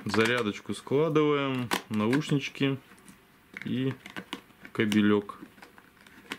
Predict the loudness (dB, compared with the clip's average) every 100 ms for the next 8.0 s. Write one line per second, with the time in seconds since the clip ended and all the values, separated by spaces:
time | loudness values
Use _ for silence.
0 | -12 -12 -12 -16 -18 -10 0 2 2 0
1 | -2 0 2 2 2 -2 -6 -10 -20 -20
2 | -20 -20 -20 -20 -20 -20 -20 -20 -20 -18
3 | -6 0 2 2 0 0 -2 -2 0 2
4 | 4 2 0 -8 -20 -20 -20 -20 -18 -18
5 | -18 -18 -4 0 2 4 4 4 4 2
6 | 0 0 0 2 4 6 4 2 -2 0
7 | 2 2 -2 -4 -2 2 2 4 2 -2